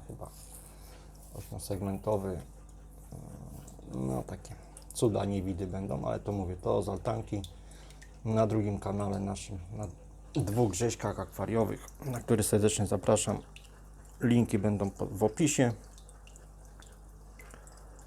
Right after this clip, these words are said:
Także zapraszam na kanał,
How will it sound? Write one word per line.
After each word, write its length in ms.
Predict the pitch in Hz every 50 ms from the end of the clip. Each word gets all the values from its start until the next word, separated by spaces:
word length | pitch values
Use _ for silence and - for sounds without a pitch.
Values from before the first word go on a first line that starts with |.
| - - - - - - - - - - - - - - - - - - - - - -
Także 360 | - 139 135 127 117 113 127 123
zapraszam 500 | 127 - - - 139 131 - 135 127 123
na 100 | 120 117
kanał, 440 | - 127 123 123 123 117 117 113